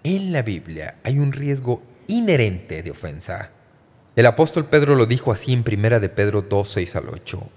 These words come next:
Leo de la versión popular. "Por eso también dice la Escritura: 'Yo pongo en Sión una piedra, que es la piedra principal, escogida y muy valiosa.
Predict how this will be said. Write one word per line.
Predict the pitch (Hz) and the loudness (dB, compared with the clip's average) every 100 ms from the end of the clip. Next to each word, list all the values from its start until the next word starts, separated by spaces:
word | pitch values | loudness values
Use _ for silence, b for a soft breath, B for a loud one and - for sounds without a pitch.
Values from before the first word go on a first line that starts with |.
| - | -2
Leo | 101 110 | 4 4
de | 113 98 | 4 2
la | |
versión | 82 78 - 95 | 0 -2 -4 -4
popular. | 92 - 85 85 85 - _ _ _ _ _ _ | -6 -6 -6 -6 -6 -14 _ _ _ _ _ _
"Por | 101 104 | 2 2
eso | 160 - 170 147 - - _ | 2 -2 -6 -6 -16 -20 _
también | - 87 90 104 90 | -2 -2 0 -2 -2
dice | 90 - | -8 -8
la | 78 | -10
Escritura: | - - 82 85 80 80 78 _ _ _ _ _ _ | -12 -14 -12 -10 -8 -8 -12 _ _ _ _ _ _
'Yo | - 202 | 6 6
pongo | 202 196 190 175 | 6 0 2 0
en | 156 | -2
Sión | - 131 107 92 - | -4 0 0 0 -4
una | 107 95 - | -4 -2 -2
piedra, | 90 85 80 78 - _ | -4 -4 -6 -10 -14 _
que | - 98 110 | -2 2 2
es | 113 107 | 0 -2
la | 95 | -2
piedra | 101 95 90 90 | 0 0 0 -2
principal, | 87 85 92 - 87 82 - _ _ | -6 -8 -10 -6 -4 -4 -8 _ _
escogida | 113 - 107 - 175 165 | -4 -2 -4 -2 -2 0
y | 139 | 0
muy | 120 139 202 | 6 6 6
valiosa. | 180 165 117 90 - 90 | 2 2 2 0 -2 -4